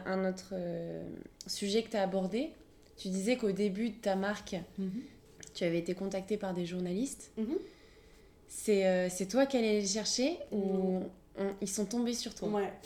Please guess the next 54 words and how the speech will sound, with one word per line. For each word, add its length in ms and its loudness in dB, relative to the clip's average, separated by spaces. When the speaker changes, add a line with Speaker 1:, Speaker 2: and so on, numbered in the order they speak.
Speaker 2:
En 80 4
fait, 200 10
j'ai 120 10
eu 100 8
vraiment, 500 8
j'ai 120 8
vraiment 300 6
eu 80 6
une 120 8
bonne 200 8
étoile, 420 6
je 120 -4
pense, 280 4
parce 260 -4
que, 600 4
parce 240 0
que 120 8
je 180 2
suis 260 -4
très 200 0
mauvaise 340 6
pour 180 4
me 120 8
vendre. 560 4
Euh, 280 0
j'ai 140 4
un 100 6
contact 500 4
avec 220 4
les 60 0
gens 260 0
hyper 280 2
facile, 560 2
donc, 280 0
euh, 240 8
je 160 0
peux 260 6
parler 400 10
de 60 4
ce 100 -2
que 320 4
je 140 0
fais, 240 8
puis 360 -2
comme 200 0
je 120 0
l'aime, 280 6
euh, 180 4
comme 220 0
j'aime 180 8
ce 80 0
que 120 4
je 120 0
fais, 260 6